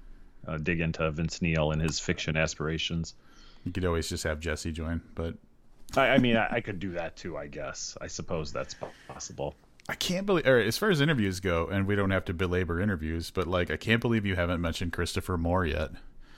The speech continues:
Speaker 2: It was a pretty Christopher Moore twenty twenty for us, I'd say.
Speaker 1: Um, yeah, so, um, we, we took an opportunity. So we took a, a, a really weak swing at Christopher Moore a few years ago, um, around the time
Speaker 2: <laughs>
Speaker 1: Sacre Blue came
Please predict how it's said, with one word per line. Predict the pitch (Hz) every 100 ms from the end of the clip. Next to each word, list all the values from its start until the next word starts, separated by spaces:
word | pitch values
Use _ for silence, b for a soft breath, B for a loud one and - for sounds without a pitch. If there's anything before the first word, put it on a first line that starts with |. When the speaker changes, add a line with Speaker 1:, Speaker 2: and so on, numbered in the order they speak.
| B B -
Speaker 2:
It | 101
was | 113
a | 143
pretty | 147 170
Christopher | 170 160 - 143 135
Moore | 110 95 101 104 101 101 -
twenty | - 101 87
twenty | 95 113
for | 95 80 80
us, | 78
I'd | 80 78
say. | - - - - - - - - - - -
Speaker 1:
Um, | 131 143 147
yeah, | 170 190 104 92
so, | - 117 107 107 - 104 -
um, | 107 101 98
we, | 110 95
we | 107 104
took | - 123
an | 123 117
opportunity. | 117 113 - 104 95 90 92
So | -
we | 123 117
took | 185 160
a, | 95 90 107 90 92 -
a, |
a |
really | 92 92 131 131
weak | 90 107 -
swing | - 95 98 85
at | 73
Christopher | - 95 - - - 92 87
Moore | 92 73
a | 78
few | - 101
years | 90 85 87 82
ago, | 67 69 65 71 - -
um, | - 71 69 67 85
around | 85 87
the | -
time | - 87
Speaker 2:
<laughs> |
Speaker 1:
Sacre | - 87 98
Blue | 92 82
came | - 80